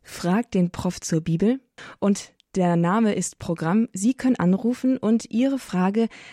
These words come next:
an den Professor Reiser, der uns heute hier mit seinen Antworten zur Bibel, ja, Klarheit schenken wird, einfach die Fragen vorlegen, sie sich beantworten lassen.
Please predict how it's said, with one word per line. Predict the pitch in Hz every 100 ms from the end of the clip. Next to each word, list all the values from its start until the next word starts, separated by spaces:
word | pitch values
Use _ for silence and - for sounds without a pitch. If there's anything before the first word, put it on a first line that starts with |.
| -
an | 196 226
den | 247
Professor | - 196 190 185 170
Reiser, | 165 190 208
der | 185 180
uns | 165 -
heute | 180 -
hier | 170 - 190
mit | 175 -
seinen | 165 160
Antworten | 180 214 185 175
zur | 170 - 175
Bibel, | 185 175 170 165 - - - - -
ja, | - 165 151 - _ - - - _
Klarheit | - 170 226 190 180 175 - _
schenken | - - 208 233 202
wird, | 190 185 - - - _ _ - _
einfach | 185 180 175 170 - - -
die | 170
Fragen | - 165 160
vorlegen, | - 208 202 185
sie | 175
sich | 170
beantworten | - 208 - 180 -
lassen. | 175 170